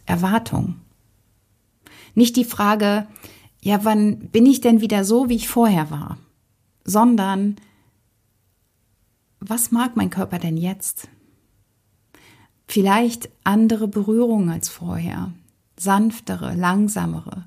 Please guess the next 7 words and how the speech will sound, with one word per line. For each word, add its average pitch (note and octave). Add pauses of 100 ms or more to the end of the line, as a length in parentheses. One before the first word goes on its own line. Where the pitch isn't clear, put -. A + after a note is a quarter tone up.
(540)
Vielleicht G3
ist G3+
Selbstberührung F#3
zunächst F#3
der F#3 (1000)
richtige G#3
Einstieg G#3+